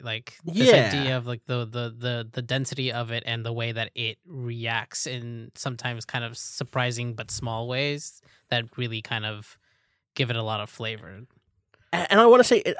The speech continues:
Speaker 2: I, it reached people that I don't think this style of game reaches that often. Again,
Speaker 1: Mm-hmm.
Speaker 2: like, there are really good visual novels out there. There are, there are really good books out there.
Speaker 1: Yeah.
Speaker 2: A lot of folks don't take it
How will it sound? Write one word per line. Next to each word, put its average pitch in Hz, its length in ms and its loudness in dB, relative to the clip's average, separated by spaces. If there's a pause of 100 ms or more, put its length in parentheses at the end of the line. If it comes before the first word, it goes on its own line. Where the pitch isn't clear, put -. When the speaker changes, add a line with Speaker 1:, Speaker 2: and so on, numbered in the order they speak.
Speaker 2:
I, 160 100 -6 (760)
it 180 160 8
reached 190 400 2
people 180 640 4 (440)
that 151 200 6
I 151 100 10
don't 156 200 6
think 151 180 4
this 147 140 4
style 139 260 4
of 135 100 0
game 139 220 4
reaches 135 320 -2
that 82 240 -8
often. - 260 -10
Again, 131 280 4
Speaker 1:
Mm-hmm. - 80 0
Speaker 2:
like, 107 220 -2 (680)
there 135 220 8
are 190 160 8
really 180 260 6
good 170 200 4
visual 160 280 4
novels 151 400 2
out - 200 -12
there. 65 200 -6
There 123 180 2
are, 147 200 6 (320)
there 135 160 4
are 175 60 4
really 135 220 2
good 139 340 2
books - 420 2
out 120 240 -6
there. 110 180 -2
Speaker 1:
Yeah. 117 240 0
Speaker 2:
A 131 80 2
lot 139 220 6
of 196 80 0
folks 190 260 2
don't 135 360 0 (180)
take 151 240 2
it 156 140 -2